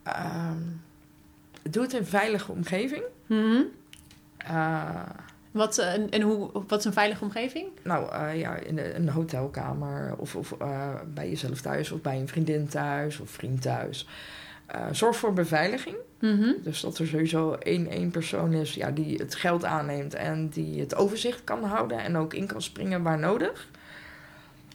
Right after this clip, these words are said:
Speaker 1: E-, en ja, je moet gewoon veel plezier hebben, denk ik,
Speaker 2: Mhm.
Speaker 1: dan. En stel je open.
Speaker 2: Mhm.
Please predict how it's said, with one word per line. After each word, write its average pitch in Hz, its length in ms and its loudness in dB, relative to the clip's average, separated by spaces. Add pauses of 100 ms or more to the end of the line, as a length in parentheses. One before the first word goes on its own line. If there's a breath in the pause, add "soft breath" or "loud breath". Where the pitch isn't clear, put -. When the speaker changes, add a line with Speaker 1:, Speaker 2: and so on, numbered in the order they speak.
(840)
Speaker 1:
E-, - 80 -12 (360)
en 208 340 -2 (120)
ja, - 260 -4 (680)
je 214 120 -12
moet 226 200 -6
gewoon 214 180 -4
veel 208 200 4
plezier 208 400 2
hebben, 285 220 0
denk 220 220 2
ik, 147 360 -2
Speaker 2:
Mhm. 220 400 6
Speaker 1:
dan. 156 320 2 (160)
En - 140 -2
stel 196 260 2
je 190 140 6
open. 190 420 0 (580)
Speaker 2:
Mhm. 220 360 6